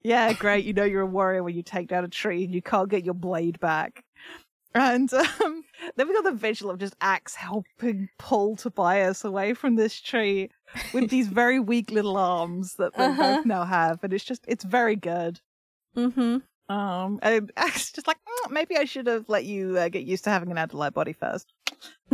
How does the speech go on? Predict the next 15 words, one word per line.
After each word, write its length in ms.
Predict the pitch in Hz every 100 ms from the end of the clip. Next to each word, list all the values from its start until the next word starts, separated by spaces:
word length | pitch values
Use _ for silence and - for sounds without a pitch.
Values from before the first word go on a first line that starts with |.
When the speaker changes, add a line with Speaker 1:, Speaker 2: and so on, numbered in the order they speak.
| 233
Speaker 1:
My 200 | 202 170
Speaker 2:
<laughs> 120 | 143
Speaker 1:
bad. 260 | 127 151 180 - _ - _
Let's 240 | - 359 -
go 80 | 381
get 160 | 320
a 80 | 285
drink 380 | 214 214 202 208
and 180 | 196 202
then, 380 | 202 190 185 - _
uh, 260 | 180 180 170 -
perform 440 | - - 247 240 226
the 120 | 202 -
evening 380 | 202 175 190 170
ritual." 680 | - - - 120 76 123